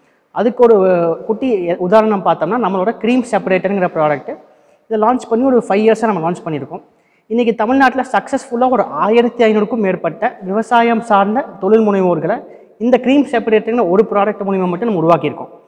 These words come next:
இந்த cream செப்பரேட்டருங்கிற product என்ன பண்ணுது அப்படின்னா, இன்னைக்கு நம்ம ஒரு பால், எல்லாத்து வீட்லயும் இன்னைக்கு மாடுங்க வச்சிருக்கோம்.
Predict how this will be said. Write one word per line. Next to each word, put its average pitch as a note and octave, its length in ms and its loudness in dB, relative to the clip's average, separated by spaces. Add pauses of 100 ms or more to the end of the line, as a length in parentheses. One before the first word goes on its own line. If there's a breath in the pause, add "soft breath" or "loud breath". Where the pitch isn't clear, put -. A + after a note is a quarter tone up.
(280 soft breath)
இந்த G#3+ 180 -4
cream C#4+ 280 -2
செப்பரேட்டருங்கிற A#3 560 0
product G3+ 260 0
என்ன F#3+ 300 0
பண்ணுது E3+ 340 0
அப்படின்னா, C#3 440 -8
இன்னைக்கு F3 220 -6
நம்ம E3 180 -2
ஒரு D#3+ 160 -6
பால், F3 380 0
எல்லாத்து G3+ 420 2
வீட்லயும் G3+ 180 -2
இன்னைக்கு F3 320 0
மாடுங்க F3 200 0
வச்சிருக்கோம். D3+ 340 -12